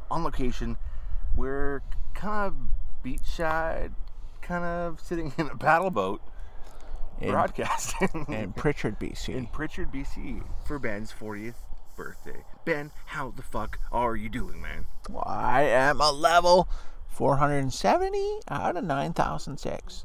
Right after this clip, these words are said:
Speaker 2: I'm pretty high, and I'm sky high, actually.
Speaker 1: Four hundred and seventy out of nine thousand and six.
Speaker 2: I know, there's way more room for
Speaker 1: There's
Speaker 2: improvement.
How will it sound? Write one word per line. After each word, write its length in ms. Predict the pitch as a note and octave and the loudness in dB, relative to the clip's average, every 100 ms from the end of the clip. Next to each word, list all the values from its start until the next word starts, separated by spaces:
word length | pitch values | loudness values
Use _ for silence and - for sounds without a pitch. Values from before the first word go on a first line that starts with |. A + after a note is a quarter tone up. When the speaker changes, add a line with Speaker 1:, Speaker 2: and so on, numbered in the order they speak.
| - | -6
Speaker 2:
I'm 200 | - F#2+ | -6 -8
pretty 240 | - C#3 | -6 -6
high, 380 | C3+ G3 F4 F4+ - | -4 -2 -2 -4 -6
and 640 | - G#2 G#2 A#2+ B2+ - | -8 -8 -6 -4 -4 -4
I'm 220 | - C#3+ | -4 -6
sky 300 | - - - | -6 -8 -6
high, 420 | - - A1+ - - - - - | -6 -6 -8 -12 -16 -18 -16 -12
actually. 500 | - - - - - - - - - | -10 -10 -10 -12 -12 -14 -14 -14 -12
Speaker 1:
Four 180 | C#3 F3 | -8 -8
hundred 300 | G3 F3+ D3 | -8 -10 -10
and 80 | A#2 | -10
seventy 360 | B2+ B2+ A#2+ | -10 -10 -8
out 80 | G#2+ | -8
of 80 | F#2+ | -8
nine 300 | G2 D#2+ G#2 | -8 -10 -10
thousand 440 | G2+ G2+ G2+ G2 E2 | -8 -8 -8 -12 -14
and 100 | - | -12
six. 100 | - | -2
Speaker 2:
I 120 | B2 | 0
know, 180 | B2 A#2+ | 0 -2
there's 240 | - A#2+ | -4 0
way 400 | A#2 C#3+ D#3 D#3 | 2 4 4 4
more 280 | D3 C#3+ C#3 | 2 2 0
room 240 | C3 D3 C#3+ | 0 -2 -2
for 200 | - B2+ | -2 -2
Speaker 1:
There's 100 | A#2+ | 2
Speaker 2:
improvement. 560 | D#3+ C#3+ B2 A#2+ C3 | 4 4 4 -2 -4